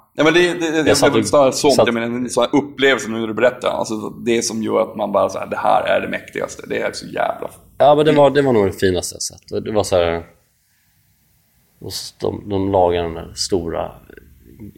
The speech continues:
Speaker 2: grytan, en kittel på
Speaker 1: Mm.
Speaker 2: som öppen eld och bara slängde i all fisk som var typ fångat på morgonen.
Speaker 1: Mm.
Speaker 2: Så satte sig de, satte de sig, hela familjen, och käkade först. Alla gäster fick sitta hungriga och vänta medan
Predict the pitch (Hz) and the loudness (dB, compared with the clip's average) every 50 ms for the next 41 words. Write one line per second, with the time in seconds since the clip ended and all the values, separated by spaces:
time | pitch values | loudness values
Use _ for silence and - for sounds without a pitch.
0 | - - - - 127 113 101 92 87 82 - - - - 92 82 82 80 82 82 | -20 -20 -20 -18 -6 -2 0 0 0 0 -4 -10 -4 -2 0 0 0 -2 -6 -8
1 | 82 85 - - - 98 90 - _ _ - 104 92 85 85 85 - _ _ _ | -10 -8 -6 -6 -4 -4 -6 -10 _ _ -8 -8 -8 -8 -8 -16 -18 _ _ _
2 | _ _ _ - 85 76 - - 73 78 - - - - 123 123 117 107 - - | _ _ _ -10 -8 -8 -8 -14 -20 -20 -20 -18 -4 0 2 2 2 0 -2 -4
3 | - 85 - - - 85 80 87 95 90 85 85 82 - - 80 73 - - 69 | -8 -8 -8 -8 -10 -8 -4 0 2 2 2 2 -2 -6 -8 -12 -12 -10 -10 -10
4 | 62 - - - - - - 92 87 87 85 85 82 82 80 - - - 90 85 | -12 -12 -10 -8 -8 -6 -4 -6 -6 -4 -4 -4 -2 -2 -4 -4 -6 -10 -10 -8
5 | - - - - 85 76 71 71 73 - - - - - - 62 57 65 73 76 | -8 -10 -12 -12 -14 -14 -12 -12 -14 -14 -14 -20 -20 -20 -18 -16 -16 -16 -18 -20
6 | 73 _ 76 _ _ _ _ _ _ _ _ _ _ _ _ _ _ - - _ | -20 _ _ _ _ _ _ _ _ _ _ _ _ _ _ _ _ -20 -20 _
7 | _ _ _ _ _ - - 101 85 82 82 85 87 - 95 92 87 85 85 85 | _ _ _ _ _ -2 0 0 2 2 -2 -6 -8 -4 0 0 2 2 0 -2
8 | 82 82 82 82 _ _ - - 117 113 107 - - - - _ _ _ _ _ | -6 -8 -12 -14 _ _ -4 -2 0 0 0 -2 -8 -12 -20 _ _ _ _ _
9 | - 98 - - 82 - - - - - 92 90 90 90 90 101 87 _ _ _ | -14 -8 -4 -4 -4 -4 -6 -10 -10 -8 -8 -8 -8 -8 -12 -14 -20 _ _ _
10 | - - - 90 - - 92 87 85 80 - 82 80 80 78 73 73 76 71 - | -10 -4 -4 -4 -4 -2 -4 -4 -4 -4 -6 -8 -6 -6 -8 -10 -12 -14 -16 -16
11 | - 110 107 101 92 78 90 - - 95 110 131 147 135 110 95 92 85 - 101 | -14 -10 -4 -2 0 0 2 2 4 4 6 6 4 4 2 0 0 2 2 2
12 | 85 - 92 87 - - 120 85 - - - 87 95 98 113 113 - - - - | 2 2 0 -6 -2 -4 -4 -4 -4 -4 -4 -2 2 2 2 2 0 -2 -4 -4
13 | 101 - - 90 - - - - 80 85 107 101 90 92 98 107 104 95 90 95 | -4 -6 -6 -14 -14 -12 -8 -6 -2 2 2 2 2 2 0 2 2 2 4 4
14 | 92 85 - - - - 92 85 82 85 | 0 0 -2 -6 -4 -4 -2 -2 -2 -4